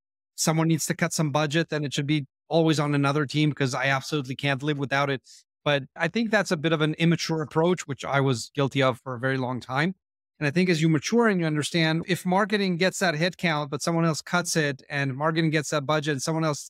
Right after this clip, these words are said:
cuts it, but the company ends up selling less or moving slower, like, nobody's gonna win. So having that mindset of, "Okay, we are actually one team," and it starts from the top, and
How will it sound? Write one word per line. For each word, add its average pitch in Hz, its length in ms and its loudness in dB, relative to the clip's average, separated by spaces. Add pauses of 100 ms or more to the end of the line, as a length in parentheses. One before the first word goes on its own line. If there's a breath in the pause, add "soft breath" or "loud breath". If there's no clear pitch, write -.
cuts 170 220 0
it, 143 160 0 (420)
but 143 180 4 (120)
the 151 60 -6
company 175 300 2
ends 165 160 2
up 165 120 0 (180)
selling 180 460 2
less 147 320 2
or 143 100 -2
moving 160 300 2
slower, 165 580 2
like, 139 140 -4 (160)
nobody's 170 340 0
gonna 143 180 2
win. 127 280 2 (580)
So - 180 -8
having 196 280 2
that 180 120 0
mindset 156 540 0
of, 135 420 -2
"Okay, 170 300 2
we 131 180 -2
are 156 200 6
actually 165 320 0
one 156 240 4
team," 151 400 2 (280 loud breath)
and 139 120 -2
it 139 40 0
starts 156 300 -2
from 175 160 0
the 165 60 0
top, 170 380 0 (220)
and 147 240 -2